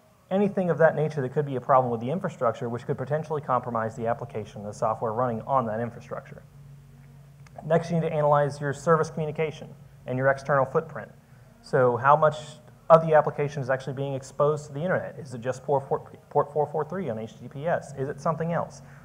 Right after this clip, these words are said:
Are you running, you know, dynamic ports or high ports in the four thousand, forty thousand range? Is there anything like that out there that they might know of that you might necessarily catch at the first glance? And examine your internal service, internal service communication.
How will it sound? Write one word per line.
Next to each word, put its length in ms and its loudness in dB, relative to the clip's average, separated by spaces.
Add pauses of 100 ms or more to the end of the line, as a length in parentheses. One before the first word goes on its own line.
Are 140 8
you 140 2
running, 340 0
you 80 -4
know, 140 0
dynamic 500 -2
ports 300 2
or 80 0
high 200 4
ports 360 -2
in 80 -6
the 100 -6
four 180 -4
thousand, 240 0
forty 200 -2
thousand 400 0
range? 240 -16 (460)
Is 140 -2
there 160 2
anything 300 0
like 180 2
that 160 4
out 240 6
there 220 2
that 180 -4
they 120 4
might 220 4
know 160 4
of 180 6
that 160 -10
you 100 -8
might 180 2
necessarily 440 0
catch 300 0
at 80 -14
the 80 -20
first 240 -10
glance? 440 -18 (840)
And 240 2
examine 400 2
your 140 2
internal 320 0
service, 460 -2 (220)
internal 420 0
service 360 0
communication. 640 -8